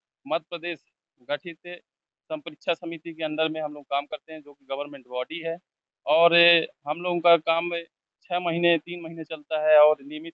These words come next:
कार्य नहीं मिलता है। तो हमारी कुछ मांगे हैं कि ग्राम विकास सामाजिक एनिमेटर को नियमित कार्य एवं निश्चित मानदेय प्रदान किया जाए और जो भी कार्य, ए, पंचायत में होते हैं, सोशल ऑडिट, ए, मनरेगा के हो गया म-, और प्रधानमंत्री आवास योजना के हो गया, तो ऐसे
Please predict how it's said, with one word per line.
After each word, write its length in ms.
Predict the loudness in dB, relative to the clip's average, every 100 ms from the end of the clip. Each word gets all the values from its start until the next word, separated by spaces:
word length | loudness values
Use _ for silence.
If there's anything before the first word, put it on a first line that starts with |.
| -4
कार्य 160 | -4 -4
नहीं 120 | -8
मिलता 340 | -8 -6 -6
है। 60 | -8
तो 460 | -12 _ _ -14
हमारी 260 | -6 -2 -2
कुछ 180 | -6 -8
मांगे 260 | -4 0 4
हैं 120 | 2
कि 80 | 0
ग्राम 300 | -4 -2 -2
विकास 240 | -2 -6
सामाजिक 440 | -6 -8 -10 -10 -16
एनिमेटर 340 | -14 -12 -10
को 240 | -12 -16 -20 _ _ -16
नियमित 340 | -12 -10 -10
कार्य 320 | 0 6 6 6
एवं 160 | 4
निश्चित 360 | 2 0 -4 -10
मानदेय 420 | -2 -2 -2 -4 -6 _ -12
प्रदान 300 | -2 0 0
किया 180 | -4
जाए 200 | -2 0
और 360 | 2 4 4 2
जो 220 | -10 -14
भी 100 | -14
कार्य, 440 | -8 -2 -2 -4 -16 _ _ _ -14
ए, 220 | -8 -6 -4
पंचायत 400 | -4 0 2 2
में 160 | -2 -8
होते 260 | -12 -12 -12
हैं, 180 | -12 -14
सोशल 320 | -16 -10 -8
ऑडिट, 380 | -8 -12 -18 -18 _
ए, 440 | -16 -14 -14 -18 -20 _
मनरेगा 440 | -12 -8 0 6 6
के 120 | 6
हो 180 | -10 -10
गया 280 | -4 -2 -2
म-, 120 | -4 -14 _ _ _
और 180 | -2 -2
प्रधानमंत्री 600 | -2 0 2 4 2 0
आवास 240 | 6 8 8
योजना 320 | 2 -10 -8
के 120 | -8 -10
हो 120 | -14
गया, 120 | -14
तो 160 | -14 -8
ऐसे 420 | -4 -4 -6 -12